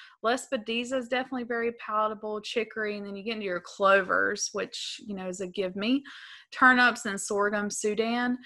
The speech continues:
You do have to be very careful with, um,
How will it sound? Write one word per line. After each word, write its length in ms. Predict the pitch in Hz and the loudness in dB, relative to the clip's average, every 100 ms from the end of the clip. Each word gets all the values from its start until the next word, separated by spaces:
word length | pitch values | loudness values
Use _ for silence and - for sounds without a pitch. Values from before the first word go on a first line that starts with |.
| - - - | -18 -18 -2
You 160 | 240 233 | 0 4
do 160 | 302 | 4
have 340 | 349 381 381 381 | 6 6 4 4
to 100 | 294 | 0
be 180 | 269 254 | 0 4
very 280 | 277 285 262 | 4 4 0
careful 560 | - 226 233 240 233 | 0 2 2 2 2
with, 160 | 226 226 - _ _ - | 2 0 -8 _ _ 2
um, 340 | 208 202 196 | 4 2 0